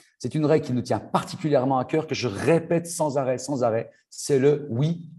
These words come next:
et. Oui et, c'est quelque chose de fondamentalement créatif, qui s'oppose à ce qu'on connaît tous les jours, le oui mais. Je donne un exemple très simple.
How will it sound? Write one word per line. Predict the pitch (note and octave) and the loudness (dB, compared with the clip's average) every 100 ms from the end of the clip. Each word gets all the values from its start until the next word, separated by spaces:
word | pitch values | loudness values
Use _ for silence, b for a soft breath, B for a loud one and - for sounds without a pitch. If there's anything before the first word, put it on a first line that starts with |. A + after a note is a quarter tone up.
| - | -2
et. | B2+ - - - _ _ b b b G#2+ | -2 -2 -10 -20 _ _ b b b -2
Oui | A#2+ F3 F#3 - | 2 4 2 0
et, | C3+ D#3+ F3+ - | 2 2 0 -6
c'est | - | -6
quelque | A#2 G#2 - | -4 -4 -4
chose | - E3 A#2 | 0 -2 0
de | G#2 G#2 | -2 -2
fondamentalement | - - G3+ E3+ D#3 D3+ C#3+ C#3+ | -2 2 4 4 2 2 0 -2
créatif, | B2 G2+ - E2+ | -4 -4 -6 -10
qui | - C3+ | -6 -4
s'oppose | D#3 - D#3 A#2+ | -4 0 0 0
à | |
ce | - | -2
qu'on | E2+ | -4
connaît | G#2 G2 E2+ | -4 -4 -6
tous | D#3+ | -4
les | A#2 | -4
jours, | E2+ A2+ B2+ B - | -2 -4 -4 B 2
le | C3 | 4
oui | C#3 C#3 | 6 4
mais. | F#2+ - - - _ - | 2 -2 -10 -20 _ -8
Je | G#2+ | -6
donne | F#2 | -4
un | |
exemple | F2 F#2 F2 | -4 -6 -2
très | A2+ | -2
simple. | - C3+ E3 | 0 0 0